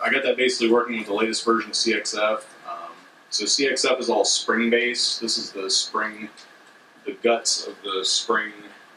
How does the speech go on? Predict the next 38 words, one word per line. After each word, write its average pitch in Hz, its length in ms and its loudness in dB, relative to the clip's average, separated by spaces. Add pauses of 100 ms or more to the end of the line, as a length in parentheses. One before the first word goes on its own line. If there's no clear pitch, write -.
(240)
context 101 640 0
that 95 100 -8
C 104 180 -2
X 95 180 0
F 101 220 -2
uses 95 300 -6
to 98 160 -6
initialize. 98 720 -2 (580)
Um, - 380 -2 (640)
there 107 80 -2
were 98 120 2
a - 20 -4
couple - 200 2
hacks 101 380 0
and 95 100 -10
workarounds 98 560 0
I 98 100 0
had 98 140 -6
to - 40 -18
do, 98 200 -4
but 90 160 -8 (140)
this 98 160 -4
is - 320 -2 (240)
what 98 140 -2
I 98 80 2
ended 98 180 -6
up 98 140 0
with. 101 280 -2 (240)
Um, - 200 -6 (200)
it - 60 -8
supports 113 340 -2
extension 120 480 -2
maps, 117 340 0
so 123 100 0
if - 80 -4
you 104 80 -10
do, 107 120 2
like, - 200 -4